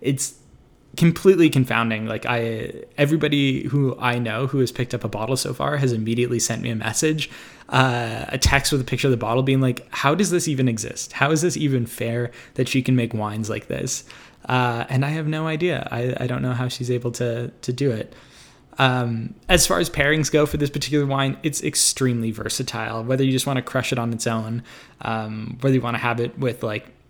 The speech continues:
you know, fish tacos or something like that. Also a really great option. Uh, I'm trying to remember what I actually wrote down as far as pairings. I think I said something about shrimp,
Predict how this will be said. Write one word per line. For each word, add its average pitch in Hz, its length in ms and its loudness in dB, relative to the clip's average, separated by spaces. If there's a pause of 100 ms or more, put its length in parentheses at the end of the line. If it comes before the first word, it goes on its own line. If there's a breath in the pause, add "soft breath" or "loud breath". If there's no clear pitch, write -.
(180)
you 135 140 0
know, 113 100 -2
fish - 300 -2
tacos 120 480 0
or 123 40 0
something 123 300 -4
like 117 180 -6
that. 117 360 -4
Also 123 300 -2
a 113 40 -2
really 117 240 -2
great 113 220 -2
option. 117 480 -6 (420 loud breath)
Uh, 110 40 -4
I'm 110 320 -4
trying 135 160 0
to 123 60 2
remember 120 220 0
what 117 140 -2
I 107 60 -4
actually 110 540 -6
wrote 113 340 -4
down 117 320 -2
as 117 120 -4
far 113 140 -2
as 113 100 -4
pairings. 120 580 -2
I 117 40 -6
think 127 180 -4
I 120 40 0
said 123 180 -2
something 123 240 -4
about 113 260 -4
shrimp, 127 400 -2